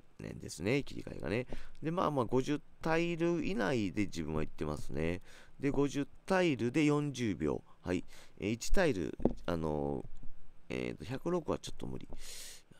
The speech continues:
遠いな。えー、一タイル、まず一秒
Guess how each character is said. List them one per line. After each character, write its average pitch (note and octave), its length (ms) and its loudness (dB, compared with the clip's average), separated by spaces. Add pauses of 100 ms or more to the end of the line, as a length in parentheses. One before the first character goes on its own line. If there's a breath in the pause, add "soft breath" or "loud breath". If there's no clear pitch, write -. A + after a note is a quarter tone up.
(160)
遠 - 180 -10
い G1+ 60 -10
な。 - 220 -8 (600)
え G1+ 300 -4
ー、 D#2 60 -2
一 C#3+ 260 -6
タ A#3 220 2
イ G3+ 140 4
ル、 A#2 100 4
ま C3+ 140 4
ず C3+ 100 -4
一 D#3 360 -2
秒 F2+ 440 4